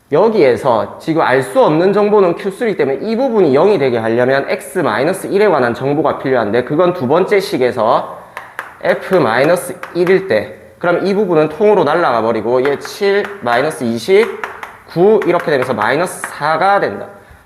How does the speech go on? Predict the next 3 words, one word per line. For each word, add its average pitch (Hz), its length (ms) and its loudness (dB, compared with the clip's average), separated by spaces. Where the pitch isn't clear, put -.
그래서 185 680 0
여기에서도 139 760 2
여전히 127 600 0